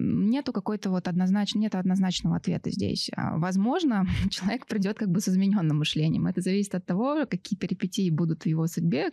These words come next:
на пути к этому миллиону. Возможно, если этот миллион достанется ему очень просто, а такое тоже бывает, да, там, в той же самой лотерее, вот, он не сделает никаких правильных выводов, и, по сути, его мышление не изменится, он этот миллион профукает и начнёт всё сначала, дай бог,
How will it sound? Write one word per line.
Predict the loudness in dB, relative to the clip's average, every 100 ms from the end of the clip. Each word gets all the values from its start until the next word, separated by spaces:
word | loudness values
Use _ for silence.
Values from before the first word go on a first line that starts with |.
| 0
на | -2
пути | -2 -6
к | -6 -2
этому | 0
миллиону. | 2 2 2 2 0 -4 -14 -10 -4
Возможно, | 0 0 0 0 0
если | 0 0 0
этот | 0 -2 -4 0
миллион | 2 2 2 4 2
достанется | 0 -2 0 0 0 0
ему | 2 2 2 -2 -4 -12 -4
очень | -2 0
просто, | -2 -2 -2 -2 -2 -2 -4
а | -2 -2
такое | -2 -2 -2
тоже | 0 2 2
бывает, | 2 0 0 0
да, | 0
там, | 0 -2 -2
в |
той | 0 0
же | 0
самой | 0 0 0
лотерее, | 0 -2 0 0 -2 -4 -12 -8 -2
вот, | 0 2
он | 2
не | 2
сделает | 2 2 2 2
никаких | 0 0 -2 -4
правильных | -2 0 0 0
выводов, | 0 2 2 2 0 -2
и, | 0 0
по | 0 -2
сути, | -2 0
его | 2
мышление | 2 2 2 4
не | 4 4
изменится, | 2 2 2 2 0
он |
этот | 0 0
миллион | 0 2 0
профукает | 0 -2 -2 -2 -2 0 0
и |
начнёт | 0 0 -4
всё | -2 -4
сначала, | -2 -2 0 0
дай | 0 0
бог, | -2 -4